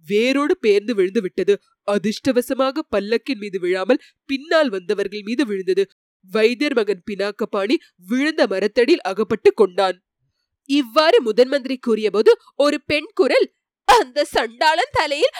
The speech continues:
மரம் மட்டும்தானா விழுந்தது, இடி விழவில்லையா?" என்று ஆத்திரத்துடன் கூறியது கேட்டது. முதன் மந்திரி அனிருத்தர் அளவில்லாத வியப்புடன் பூங்குழலியை நோக்கினார். அவளை பார்த்து கொண்டே,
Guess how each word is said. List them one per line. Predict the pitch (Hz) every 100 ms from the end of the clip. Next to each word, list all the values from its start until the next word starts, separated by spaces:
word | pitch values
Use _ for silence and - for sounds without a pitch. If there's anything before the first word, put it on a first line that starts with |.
| -
மரம் | 302 262 339 508
மட்டும்தானா | 285 381 359 370 440
விழுந்தது, | 440 320 302 523 640 - 381
இடி | 403 403 622
விழவில்லையா?" | 330 294 277 269 269 277 679 _ _ _
என்று | 240 240 226 -
ஆத்திரத்துடன் | 226 247 - 294 - 320 466
கூறியது | 294 247 247 480
கேட்டது. | - 240 - 247 - -
முதன் | 262 330 466 480
மந்திரி | 381 -
அனிருத்தர் | - 196 214 226 403 - _
அளவில்லாத | 220 226 262 277 294 359 311
வியப்புடன் | 226 226 247 466 - _ -
பூங்குழலியை | 466 494 403 208 214 254 277 466
நோக்கினார். | 247 - 262 247 254 294
அவளை | - 285 294 285
பார்த்து | 233 208 262 254
கொண்டே, | 277 247